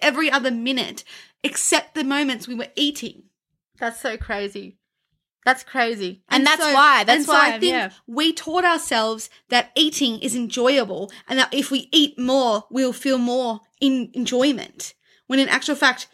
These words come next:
Speaker 1: we would eat more, more, more, more, more. We'd feel enjoyment for a little while, and then we'd overeat,
Speaker 2: Mm.
Speaker 1: thinking that, like, we're still enjoying ourselves before our stomach and our brain can even realize that we're super duper full,
Speaker 2: Mm.
Speaker 1: and then we feel sick.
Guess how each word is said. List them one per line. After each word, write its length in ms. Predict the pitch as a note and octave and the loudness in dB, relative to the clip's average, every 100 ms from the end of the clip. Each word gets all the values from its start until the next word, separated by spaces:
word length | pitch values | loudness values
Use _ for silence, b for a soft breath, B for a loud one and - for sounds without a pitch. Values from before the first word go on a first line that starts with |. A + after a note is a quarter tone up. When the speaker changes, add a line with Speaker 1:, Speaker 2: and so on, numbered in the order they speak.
| _ _ A3+ | _ _ -6
Speaker 1:
we 220 | A3 C#4+ | 2 2
would 140 | B3 C4+ | 2 2
eat 180 | D4+ C4+ | 2 2
more, 200 | C4 B3+ | 0 0
more, 160 | B3 | 0
more, 120 | A#3+ | 0
more, 140 | A#3 A3+ | -2 0
more. 360 | C4+ C4 G3+ B B | 0 0 0 B B
We'd 180 | B3+ A#3 | -6 -4
feel 180 | - C#4+ | 0 0
enjoyment 480 | B3+ B3 B3 A#3+ - | 0 0 0 -2 -4
for 100 | A#3+ | -4
a 20 | |
little 240 | B3 D4 | 0 0
while, 300 | A#3 G3+ G3 - | 0 2 0 0
and 120 | A#3+ | -2
then 100 | A#3 | -2
we'd 180 | A3+ - A3+ | -2 -4 2
overeat, 760 | C#4 G4+ E4 A#3 F3 B3+ D4+ | 4 4 2 -2 -2 -6 -6
Speaker 2:
Mm. 440 | A3 A3+ A#3+ A3+ G#3+ | -2 0 0 0 2
Speaker 1:
thinking 420 | D#4 D4+ D4+ C4+ | 2 2 0 0
that, 140 | - | -2
like, 200 | - B3+ | -4 -2
we're 80 | C4 | -4
still 180 | C4 D4+ | -2 -2
enjoying 380 | B3 C4+ D4+ G4 | -2 2 2 4
ourselves 500 | D4 C4+ A#3 G#3+ A#3 | 0 0 -4 -6 -6
before 460 | C4+ C4+ C4+ C4 C4 B B - | -8 -6 -4 -4 -4 B B -4
our 80 | C4+ | -4
stomach 480 | - C4+ E4+ D4+ | -2 -2 2 0
and 120 | C#4 B3+ | 0 -2
our 80 | B3 | 0
brain 300 | C4+ D4 D4 | 2 2 2
can 120 | C#4+ | -4
even 200 | C4 B3 | -4 -4
realize 380 | C4+ D4 B3+ - | -4 0 -2 0
that 120 | B3+ | -4
we're 120 | B3 | -4
super 360 | - - E4 D4+ | -8 -2 -2 -2
duper 280 | C4+ C4+ G3+ | -6 -6 -12
full, 240 | - F#4+ F#4+ A3+ A#3 | -2 2 2 2 0
Speaker 2:
Mm. 320 | A3 G3+ G#3 - _ | -2 -6 -8 -14 _
Speaker 1:
and 140 | E4+ F#4 | 2 4
then 60 | |
we 100 | G4+ | 2
feel 180 | G4 G#4+ | 0 -2
sick. 640 | - - D5+ - - - | -2 2 2 0 -12 -20